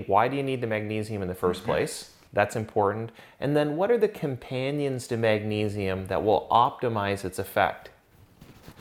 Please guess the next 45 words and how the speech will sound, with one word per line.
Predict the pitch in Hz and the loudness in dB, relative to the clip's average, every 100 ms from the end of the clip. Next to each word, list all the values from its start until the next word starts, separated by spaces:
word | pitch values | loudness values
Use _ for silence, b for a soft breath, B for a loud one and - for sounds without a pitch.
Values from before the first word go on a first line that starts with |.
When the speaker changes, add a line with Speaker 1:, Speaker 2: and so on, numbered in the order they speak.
| - | -12
Speaker 1:
So | - 147 127 | 4 6 8
is | 117 | 6
Speaker 2:
Yeah. | 127 | 8
Speaker 1:
that | 123 123 - - - _ _ _ - | 8 8 4 -4 -16 _ _ _ -2
eating | 123 135 143 | 0 2 2
healthy? | 139 135 156 175 170 - | 4 2 2 -2 -2 0
Is | 113 | 0
it | - | 2
exercising? | - 113 - 131 - 131 135 131 135 120 | 2 2 0 0 4 4 4 0 -2 0
Is | 113 | 0
it | 113 | -2
Speaker 2:
Mm-hmm. | - | 0
Speaker 1:
putting | 143 135 | 0 2
your | 120 | 2
phone | 113 - 123 127 | 2 4 4 4
down | 131 127 127 | 4 4 4
an | 117 | 0
hour | - 104 117 123 123 | 0 2 4 4 4
before | 113 - 120 | 0 2 2
you | 117 113 | 2 2
go | 110 | 2
to | 104 | 4
bed? | 92 95 123 165 b b b b | 2 2 0 -4 b b b b
And | - 113 | 0 4
then, | 113 120 117 | 4 4 2
you | 117 | 2
know, | 113 | 4
you | 110 107 | 2 0
dose | 104 110 113 - | 4 6 6 2
the | 104 | -4
two | - 120 | 0 0
hundred, | 107 110 107 107 92 | 2 0 2 0 -2
three | - 113 | -4 -2
hundred | 107 113 107 | -2 -2 -2
milligrams | 104 104 107 104 | 0 0 0 -2
of | 107 | 0
magnesium | 101 101 110 104 87 | 0 0 -2 -2 0
at | |
that | 92 95 | -2 -2
time | 113 113 | -2 0
if | 104 | 0
you | |
have | 104 | 0
trouble | - 101 | 2 0
sleeping. | 95 110 104 131 147 | 0 0 0 -2 -6